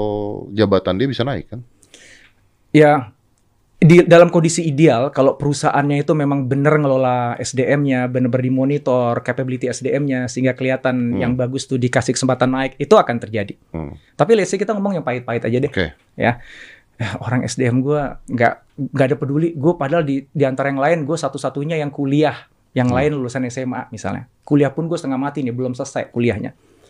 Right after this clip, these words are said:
Speaker 2: Dan gua juga di antara yang
Speaker 1: Hmm.
Speaker 2: lain, gua paling bisa bahasa Inggris. Tapi nggak dikasih kesempatan.
Speaker 1: Oke.
Speaker 2: Nah, berarti gini, kalau gua selalu, karena gua dua puluh tiga tahun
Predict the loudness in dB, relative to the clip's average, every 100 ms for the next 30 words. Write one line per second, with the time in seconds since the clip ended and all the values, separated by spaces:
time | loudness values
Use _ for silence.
0 | _ -2 0 -2 -2 -2 -2 -4 -4 -4
1 | -4 -6 -8 -8 -8 -10 -8 -8 -8 -10
2 | -6 -4 -2 -2 -4 -4 -6 -10 -14 -18
3 | -18 -20 -20 _ _ _ _ _ -8 -8
4 | -6 -10 -12 -16 -20 -20 -20 _ 0 2
5 | 2 0 -2 -2 -8 -12 _ _ _ 2
6 | 6 6 4 0 4 4 2 -2 _ _
7 | _ 2 2 0 -2 2 4 4 2 0
8 | 0 2 0 0